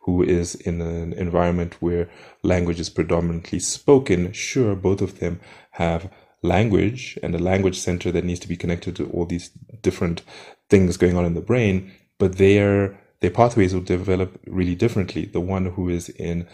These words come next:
a sign language environment would need to understand the inference of, um, of body language, for example, whereas the person who is in a spoken language community will need to understand the perception of, you know, the sounds which are coming at them,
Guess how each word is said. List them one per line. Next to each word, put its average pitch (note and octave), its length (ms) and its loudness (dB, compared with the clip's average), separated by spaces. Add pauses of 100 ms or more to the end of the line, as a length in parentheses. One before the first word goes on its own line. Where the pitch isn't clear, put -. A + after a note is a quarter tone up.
(200)
a E2+ 600 -2 (220)
sign A#2+ 260 2
language F2+ 420 2
environment F2 800 0
would A#2+ 160 -4
need F#2 280 0 (160)
to F2 280 -6 (380)
understand F2+ 580 -2
the - 200 -8
inference F2+ 480 0
of, - 220 -4
um, E2 680 -6
of - 160 -10
body A2+ 180 6
language, F2 340 0
for - 120 -6
example, F2 500 -6 (360)
whereas F#2 460 4
the F2 100 0
person F2 400 0
who F2 240 -4
is E2+ 180 -4
in E2+ 80 -6
a E2 60 -8
spoken B2+ 380 2
language F2+ 340 -2
community F2 400 -6
will F2 200 -6
need F2 200 -6
to - 100 -12
understand E2+ 480 -8 (360)
the F2+ 80 -2
perception E2+ 500 0
of, - 280 -10
you F#2+ 200 -4
know, E2+ 180 -2
the F2 140 -6
sounds F2 440 -2
which F2 200 -4
are E2+ 40 -6
coming F2 320 -2
at G2 280 -2
them, E2 240 -4